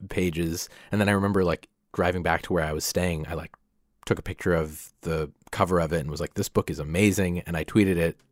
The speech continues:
And that was when, and I looked for Samin to tag her, and I saw that she was already following me. I was like, "Oh my gosh." And so then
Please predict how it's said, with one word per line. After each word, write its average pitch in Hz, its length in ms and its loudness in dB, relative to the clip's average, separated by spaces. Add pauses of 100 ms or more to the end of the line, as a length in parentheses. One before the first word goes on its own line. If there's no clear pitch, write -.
(160)
And 101 120 2
that 101 80 8
was 98 100 0
when, 92 100 2
and 90 140 -2
I 87 160 -2 (180)
looked 95 280 -6
for 90 100 -2
Samin 87 420 -4
to 76 240 -6 (220)
tag 92 280 0
her, 85 60 -4
and 76 140 -6
I 73 60 -8
saw 78 180 -4
that 78 120 -8
she - 60 -4
was 78 80 -6
already 76 220 -8
following 76 320 -8
me. 71 80 -14
I - 20 -14
was - 80 -12
like, - 100 -12
"Oh 311 80 -2
my 170 120 4
gosh." - 440 -2
And 90 140 -6
so 101 80 4
then 82 240 -2